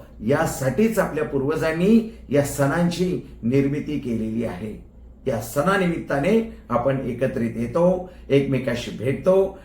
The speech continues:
आणि भेटून एकमेकांना प्रेमाने आलिंगन देतो आणि त्याप्रमाणे आपली अधिकाधिक मैत्री वाढते असं समजू किंवा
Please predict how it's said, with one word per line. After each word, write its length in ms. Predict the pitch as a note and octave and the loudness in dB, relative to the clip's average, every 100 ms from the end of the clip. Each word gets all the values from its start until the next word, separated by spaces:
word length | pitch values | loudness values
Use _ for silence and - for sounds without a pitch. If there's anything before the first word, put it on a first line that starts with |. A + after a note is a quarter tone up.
| - | -6
आणि 220 | A#2+ A2+ | 0 0
भेटून 580 | A2+ A2+ D3 G#3+ G3+ G#3 G#3 - - - | 0 -2 2 8 8 8 0 -8 -12 0
एकमेकांना 560 | C#3 C#3 C3 C3 C3 B2+ | 0 2 -2 0 0 0
प्रेमाने 600 | - B2 B2+ E3+ F3+ - | -2 -2 0 2 2 0
आलिंगन 520 | A2+ C3+ E3+ G#3+ G#3+ | 0 0 2 4 4
देतो 580 | E3+ A#2 A2+ G#2+ A2+ - - | 2 0 0 -2 -4 -8 -6
आणि 280 | A#2 C#3 - | 0 0 0
त्याप्रमाणे 840 | C#3 - D#3 C3+ B2 A2+ A2+ A2+ - | 0 0 -2 -2 0 2 0 -2 -6
आपली 240 | B2+ B2+ A#2+ | -4 -2 -4
अधिकाधिक 720 | A2+ C#3+ D3 C#3 C#3+ C#3 - - | -2 -2 0 0 0 -2 -6 -12
मैत्री 420 | G#2 B2 B2+ F#3 G3 | -4 -2 2 6 6
वाढते 340 | F#3 F3 F#3+ | 6 6 6
असं 240 | F3 F3+ | 4 4
समजू 640 | F3+ F3+ F3+ G3 G#3 G3+ - - - - | 0 2 4 6 4 2 -6 -16 -16 -4
किंवा 540 | D#3+ G3 D3 C#3+ | 0 2 2 0